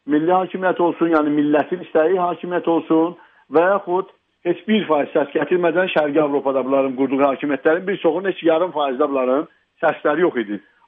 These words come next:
Özlərinin keçirdiyi seçkilərdə kommunist təşkilatları, kommunist partiyaları iki faiz, üç faiz səs gətirdi. Ancaq fərq eləməz. Yaxud, e, istəyər bu hakimiyyət, e, bir dəniz, e, qan töksün.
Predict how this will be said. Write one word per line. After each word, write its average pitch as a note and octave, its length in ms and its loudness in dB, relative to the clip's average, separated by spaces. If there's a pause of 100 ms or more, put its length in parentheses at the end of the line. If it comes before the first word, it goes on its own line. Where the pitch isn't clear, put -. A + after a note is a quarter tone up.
Özlərinin E3+ 560 2
keçirdiyi E3+ 460 -2
seçkilərdə D3+ 600 0 (420)
kommunist E3 300 -4
təşkilatları, C#3 540 0
kommunist C#3+ 300 -4
partiyaları D3 560 0 (280)
iki - 200 -12
faiz, D3+ 260 2
üç E3 140 -6
faiz D3 180 2
səs B2+ 240 -2
gətirdi. G#2+ 400 -4 (300)
Ancaq G3 300 2
fərq G3+ 240 0
eləməz. D#3+ 260 -4 (440)
Yaxud, G3+ 380 2
e, F#3 160 -2 (340)
istəyər G3+ 360 -2 (160)
bu F3+ 180 4
hakimiyyət, E3+ 540 -2 (340)
e, D#3+ 140 2 (160)
bir G#3 240 2
dəniz, F3 320 0 (180)
e, D3 160 2
qan D#3 240 2
töksün. G#2+ 380 -8